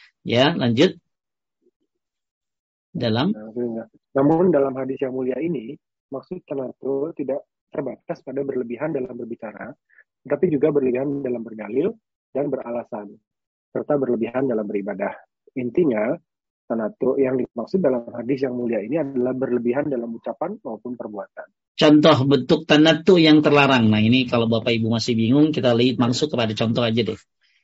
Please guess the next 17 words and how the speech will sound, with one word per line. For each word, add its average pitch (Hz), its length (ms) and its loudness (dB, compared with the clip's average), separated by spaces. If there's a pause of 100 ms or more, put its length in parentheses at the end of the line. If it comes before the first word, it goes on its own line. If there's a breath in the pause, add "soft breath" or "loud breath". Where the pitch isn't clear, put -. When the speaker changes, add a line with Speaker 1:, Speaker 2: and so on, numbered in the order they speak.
(200)
Speaker 1:
Contoh 180 400 6
bentuk 175 480 2
tanattu, 170 560 4 (340)
halaka 151 480 4
al-mutanatti'un, 147 1160 4
celaka 143 580 2
orang 143 320 4
yang 143 140 2
melampaui 139 420 2
batas. 143 540 2
Tanattu 151 560 4
namanya. 131 640 2 (400)
Satu, 175 560 6 (120)
Speaker 2:
Nah. 120 160 -8
Speaker 1:
berlebihan 170 640 6
dalam 165 240 6
mengkritik 170 720 2